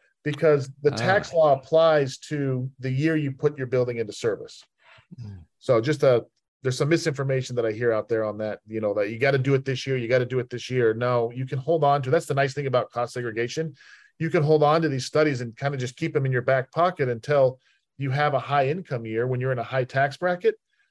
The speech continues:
Speaker 1: that's when you pull out and play this cost segregation card. And again, you're not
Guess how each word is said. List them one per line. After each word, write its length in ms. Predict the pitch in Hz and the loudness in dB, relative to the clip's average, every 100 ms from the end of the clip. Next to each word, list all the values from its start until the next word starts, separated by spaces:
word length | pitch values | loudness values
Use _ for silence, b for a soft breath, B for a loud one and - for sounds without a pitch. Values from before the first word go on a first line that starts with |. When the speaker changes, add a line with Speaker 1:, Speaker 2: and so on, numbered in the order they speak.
| _ - | _ -2
Speaker 1:
that's 280 | 143 165 160 | 0 0 -2
when 120 | 143 | -6
you 80 | 131 | -6
pull 240 | 139 135 | -2 2
out 160 | 131 - | 2 0
and 100 | - | -4
play 200 | 135 123 | -2 -2
this 180 | 117 | -4
cost 280 | - 139 127 | -4 -4 -2
segregation 600 | 131 123 113 143 147 127 | -4 -4 -2 -4 -4 -8
card. 360 | 120 107 104 - b b b b _ | -4 -2 -2 -4 b b b b _
And 460 | - 123 120 117 107 _ - | -2 0 0 -2 -8 _ -6
again, 260 | 123 135 127 | -2 0 0
you're 100 | 123 | 0
not 260 | 135 131 | 0 0